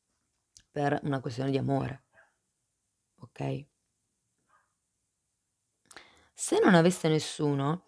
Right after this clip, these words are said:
questa dipendenza reciproca potrebbe far riferimento al vostro tipo di attitudine all'interno di una relazione, dove la carta dice che è come se, ehm, dice: "Se fai attenzione perché hai la tendenza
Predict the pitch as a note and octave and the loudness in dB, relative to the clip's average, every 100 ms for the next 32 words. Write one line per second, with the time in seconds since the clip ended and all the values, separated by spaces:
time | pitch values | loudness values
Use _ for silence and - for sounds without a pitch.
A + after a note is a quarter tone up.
0 | _ _ - D#3+ F#3 G3+ C#4 F3+ F#3 F#3 | _ _ -10 -2 0 2 4 4 4 2
1 | D#3 D3+ D#3+ - C#3+ D3+ F#3 F#3+ D#3 - | -2 -4 -8 -8 -8 -4 -2 -2 -2 -2
2 | D3 C3 F3+ F3+ D3 C3 E3 F#3 F3 E3+ | -4 -2 0 0 0 -2 0 0 0 -2
3 | E3+ D#3+ F3+ D3+ D#3 - F3 - G3 - | -4 -4 -4 -2 -2 -4 -8 -8 -8 -4
4 | D3 C#3+ D3+ E3+ - _ - F#3+ G#3 E3 | -2 0 0 0 -6 _ 2 2 2 2
5 | D3 D3 C#3+ C#3 C#3 C3+ B2+ - C#3 C3+ | 0 0 -2 -2 -2 -4 -8 -10 -8 -6
6 | C#3 - _ _ _ _ _ _ _ _ | -8 -10 _ _ _ _ _ _ _ _
7 | _ - E3+ C#3+ D3 - F3 F3 D3+ D3 | _ 4 6 6 0 0 0 2 0 0
8 | E3+ D3+ C3+ D3+ D3+ D3 _ _ _ _ | -4 -4 -8 -8 -6 -6 _ _ _ _
9 | _ _ - - D#3+ - D3+ D3 - D3 | _ _ -12 -4 -4 -2 -2 -2 -4 -4
10 | C#3+ D3 C#3+ C#3 B2 - E3+ B2 F#3 G#3 | -4 -4 -6 -10 -4 0 0 2 0 2
11 | C#3+ D#3 D3+ C3 C#3+ - E3 D3 C#3+ G3+ | 2 2 0 0 0 4 2 2 0 2
12 | F#3 C3+ C3 B2 D#3 | 2 0 -4 -2 -2